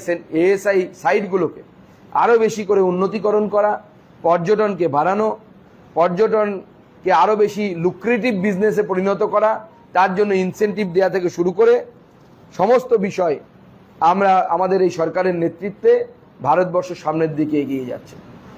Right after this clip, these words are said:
যখন নরেন্দ্র মোদীর নেতৃত্ব পেয়েছিলেন সেই সময় ভারতবর্ষের গোটা পৃথিবীতে অবস্থান ছিল এগারোতম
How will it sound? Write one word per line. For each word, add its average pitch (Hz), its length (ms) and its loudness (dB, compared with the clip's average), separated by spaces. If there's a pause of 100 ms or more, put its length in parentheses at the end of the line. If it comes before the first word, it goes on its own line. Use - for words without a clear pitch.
(160)
যখন 175 200 2 (100)
নরেন্দ্র 208 320 0
মোদীর 208 340 2
নেতৃত্ব 196 920 -2
পেয়েছিলেন 196 500 2 (600)
সেই 196 200 2
সময় 220 200 2
ভারতবর্ষের 208 720 2 (640)
গোটা 196 280 2
পৃথিবীতে 247 500 -2
অবস্থান 214 480 2
ছিল 226 160 -4
এগারোতম 214 600 0